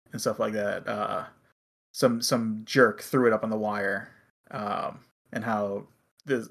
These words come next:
this kinda, uh, shaped who Vi was gonna be. She wasn't gonna be somebody who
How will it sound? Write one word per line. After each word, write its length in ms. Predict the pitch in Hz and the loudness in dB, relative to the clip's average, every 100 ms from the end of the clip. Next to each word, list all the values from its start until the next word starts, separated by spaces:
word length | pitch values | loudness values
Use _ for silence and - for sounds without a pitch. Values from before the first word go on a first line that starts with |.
| - | -6
this 220 | 131 117 | -4 0
kinda, 400 | 139 113 107 104 - _ _ - | 0 2 0 -4 -12 _ _ -2
uh, 460 | 117 101 98 67 - - | -2 0 -2 -2 -4 -6
shaped 440 | - - 123 - | 0 2 2 0
who 120 | 120 | -6
Vi 300 | 107 113 104 | 0 2 2
was 160 | 101 104 | -2 -4
gonna 180 | 107 101 | -6 -6
be. 300 | 101 98 98 | -6 -6 -6
She 140 | 123 | -6
wasn't 180 | 113 107 | -6 -4
gonna 120 | 104 | -4
be 100 | 104 | -6
somebody 340 | 104 110 104 101 | -4 -4 -2 -6
who 300 | 98 101 | -6 -8